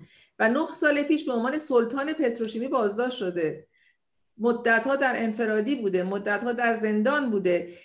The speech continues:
بیست سال مدیر فروش بین‌الملل محصولات پتروشیمی در بازرگانی پتروشیمی بوده و در این مدت از سال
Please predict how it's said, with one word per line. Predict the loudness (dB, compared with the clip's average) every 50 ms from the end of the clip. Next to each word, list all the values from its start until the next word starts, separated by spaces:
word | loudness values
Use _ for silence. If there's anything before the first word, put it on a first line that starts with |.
| _ _ _
بیست | 0 4 4 6 4 4 2 -2 -4 -2
سال | 2 4 4 4 4 2
مدیر | 0 0 2 2 2 0 0 -2 -2 0 0 0
فروش | -2 -4 -4 -4 -2 -2 0 0 0 -2 -2 -2 -2
بین‌الملل | -2 -2 0 0 0 0 -2 -2 -2 0 0 0 0 0 0 0 0 0 0
محصولات | 0 -2 -2 -2 -4 -4 -4 -4 -4
پتروشیمی | -4 -4 -4 -4 -4 -4 -4 -4 -4 -4 -4 -2
در | -2 -2 -2
بازرگانی | 0 0 -2 0 -2 -2 -2 -2 -2 -2 -2 -2
پتروشیمی | -2 -4 -4 -4 -2 -4 -4 -4 -4 -4 -4 -4
بوده | -6 -4 -2 0 0 0 0 -2 -6 -14 -20 -20 -20 -20 _ _ -2
و | 0 2
در | 4 4 4 4
این | 4 0 -2 -2 0
مدت | 2 2 2 0 0 0 2 4 4 4 2 0 -2 -2
از | 0 0 0 0 0
سال | 0 0 2 2